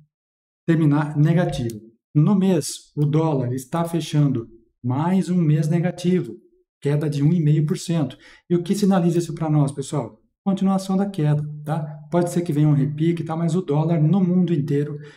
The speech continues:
está perdendo valor e no Brasil não é diferente. Então, também está caindo, tá? Então, sempre olhe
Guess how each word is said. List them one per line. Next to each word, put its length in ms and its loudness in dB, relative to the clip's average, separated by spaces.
está 380 -2
perdendo 460 -4
valor 360 -2
e 80 2
no 120 2
Brasil 440 -2
não 160 0
é 60 -2
diferente. 460 -4
Então, 200 -12
também 300 0
está 180 -6
caindo, 340 -4
tá? 160 0
Então, 180 -2
sempre 400 2
olhe 480 -2